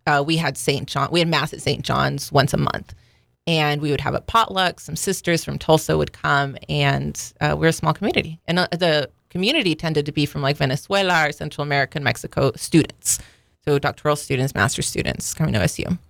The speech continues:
And then we had a population surge, I would say, probably in about after two thousand. And that's when a lot of our really,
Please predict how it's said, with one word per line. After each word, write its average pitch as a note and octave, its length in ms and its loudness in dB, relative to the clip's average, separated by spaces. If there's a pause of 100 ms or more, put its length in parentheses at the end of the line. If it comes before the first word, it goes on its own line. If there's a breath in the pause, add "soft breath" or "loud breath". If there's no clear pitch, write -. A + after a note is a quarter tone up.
(300)
And F3 160 2
then F3+ 140 4
we F#3+ 120 2
had D#3 340 2
a D3+ 120 2
population C#3+ 600 0
surge, D3+ 540 0
I G3+ 80 0
would G3 140 0
say, A3 160 0
probably D#3+ 300 2
in C#3+ 80 -2
about - 400 0 (680)
after F3 240 2
two D#3 200 0
thousand. - 500 -2
And D#3+ 140 2
that's D#3 200 0
when D3+ 100 -2
a D3+ 60 0
lot D3 220 0
of D3 100 -2
our D3 160 4
really, D3 380 -2